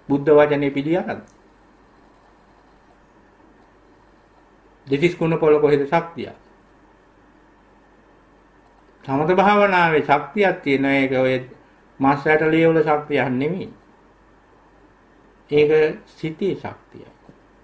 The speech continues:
සිතේ ශක්තිය දන්නේ නැති අය මේක කයෙන් ඇති වෙන ප්‍රබල ශක්තියක් කියලා ඒකට අර්ථකථන දෙන්න. මේවා බුදුහාමුදුර ප්‍රතික්ෂේප කරා.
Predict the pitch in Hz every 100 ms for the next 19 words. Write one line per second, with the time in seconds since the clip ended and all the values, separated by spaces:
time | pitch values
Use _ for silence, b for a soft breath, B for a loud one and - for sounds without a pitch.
0 | _ _ _ _ _ _ _ _ _ _
1 | _ 156 156 226 214 190 - 139 131 135
2 | 180 196 135 110 98 107 117 - _ _
3 | _ _ _ _ _ _ _ _ _ _
4 | 151 156 160 156 156 - _ - 160 180
5 | 196 196 143 147 175 156 147 143 143 -
6 | _ 156 156 170 165 147 139 - 135 123
7 | 131 135 151 151 151 151 147 135 135 117
8 | 110 98 95 107 131 _ _ _ _ _
9 | _ _ _ _ _ 139 143 139 135 143
10 | 151 156 147 127 147 - 135 110 90 78